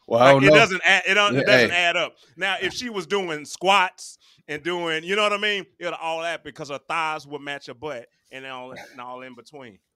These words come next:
Speaker 1: Shout out. Hey, I might have to give a shout out because in Alabama, I mean, hey.
Speaker 2: What?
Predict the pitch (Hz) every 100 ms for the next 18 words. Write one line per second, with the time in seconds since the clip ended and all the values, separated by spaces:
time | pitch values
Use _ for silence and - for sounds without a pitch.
0 | - - 151 143 147 143 123 117 131 151
1 | 131 127 117 139 131 107 95 95 104 98
2 | 107 117 110 104 131 113 104 98 95 92
3 | 95 107 104 - _ _ _ _ _ 120
4 | 98